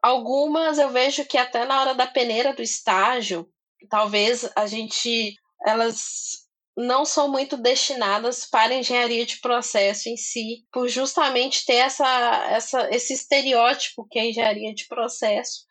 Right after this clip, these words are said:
ela vai ser um pro-, um, um setor muito pesado para mulheres. Eu fui uma das poucas que fui felizarda de trabalhar na engenharia de processo e que particularmente, mesmo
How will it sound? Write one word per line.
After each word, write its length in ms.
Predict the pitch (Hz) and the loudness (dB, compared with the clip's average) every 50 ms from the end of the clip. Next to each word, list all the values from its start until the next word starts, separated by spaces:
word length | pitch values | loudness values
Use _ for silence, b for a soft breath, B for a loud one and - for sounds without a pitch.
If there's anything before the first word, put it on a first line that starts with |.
| b b - 208 | b b -2 0
ela 180 | 214 226 233 | 2 2 2
vai 140 | 233 240 254 | 2 0 0
ser 160 | 247 269 247 | 0 0 -2
um 100 | 262 254 | -2 -2
pro-, 240 | 262 - 240 226 - - | -2 -2 -2 -2 -2 -4
um, 520 | 220 233 233 - _ _ _ _ _ - 233 | -4 -4 -6 -6 _ _ _ _ _ -10 -10
um 40 | |
setor 480 | 220 - 254 240 247 - 233 240 254 254 | -4 0 0 0 0 0 0 0 0 0
muito 400 | 247 240 262 285 277 - 285 269 | -2 -2 -4 -4 -4 -6 -8 -4
pesado 540 | - - 254 247 240 208 190 190 196 202 - - | -2 0 0 2 2 2 2 2 0 -2 -4 -2
para 320 | 220 208 208 202 202 196 | 0 2 2 2 2 -2
mulheres. 760 | 208 208 214 220 220 208 175 - 165 - - - - _ _ _ _ _ - | -4 -6 -10 -8 -6 -4 -4 -4 -6 -8 -12 -18 -20 _ _ _ _ _ -4
Eu 260 | 220 233 262 277 294 | 0 2 4 4 2
fui 280 | 294 - - 330 320 339 | 0 -2 -2 0 0 2
uma 180 | 349 381 349 | 2 2 2
das 280 | 330 302 311 - - - - | 2 2 2 0 -6 -4 0
poucas 640 | - 240 247 277 311 302 - - 277 254 - - | 2 4 4 4 2 0 -2 -2 -2 -2 -4 -6
que 260 | - - - 254 254 277 | -10 -10 -10 -8 -8 -8
fui 1200 | - - - 277 277 277 285 311 320 320 320 320 302 285 254 240 233 233 220 190 196 - 254 - _ _ _ _ _ _ _ - - | -8 -6 -4 -2 0 2 2 2 2 2 0 0 0 0 0 0 -2 -2 -2 -2 -2 -4 -6 -10 _ _ _ _ _ _ _ -4 2
felizarda 840 | - - 269 277 285 254 233 226 214 196 208 214 208 185 175 185 185 | 2 2 4 2 0 -2 0 2 2 2 2 0 -2 -2 -2 -2 -2
de 200 | 190 - 214 202 | -4 -6 -8 -4
trabalhar 420 | - 254 247 220 220 208 208 208 | 0 0 2 2 4 2 2 2
na 80 | 208 208 | 0 0
engenharia 380 | 220 220 226 214 202 202 202 208 | -2 -2 0 0 0 0 -2 -4
de 140 | 202 - | -4 -6
processo 720 | - 185 202 202 - - 185 185 190 208 - - - 220 - _ _ | -4 -4 -4 -2 0 0 2 2 2 0 -2 -6 -8 -12 -18 _ _
e 80 | 220 220 | -8 -6
que 120 | - 247 | -6 -8
particularmente, 1500 | 208 - 240 247 247 - - - - 233 240 226 226 220 214 214 226 240 240 - - - 247 240 226 226 233 240 - _ _ _ _ _ _ - | -2 0 0 0 0 -2 -6 -6 -4 -2 0 0 0 0 -2 -4 -6 -6 -4 -2 -4 -2 -4 -4 -4 -4 -6 -8 -8 _ _ _ _ _ _ -2
mesmo 380 | 233 240 247 269 269 277 277 | 0 2 4 4 4 2 0